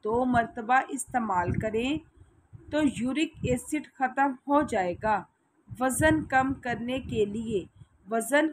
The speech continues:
कम करने के लिए ख्वाहिशमंद सिर्फ दो चीज़ें इस्तेमाल करें,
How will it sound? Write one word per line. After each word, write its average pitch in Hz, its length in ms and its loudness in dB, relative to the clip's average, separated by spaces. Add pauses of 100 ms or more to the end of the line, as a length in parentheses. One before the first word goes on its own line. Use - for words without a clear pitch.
कम 294 200 4 (120)
करने 208 360 -4
के 262 200 -8
लिए 262 380 0
ख्वाहिशमंद 254 960 0
सिर्फ 254 380 -6 (160)
दो 208 200 0
चीज़ें 262 400 -4 (140)
इस्तेमाल 220 640 -2
करें, 247 460 -2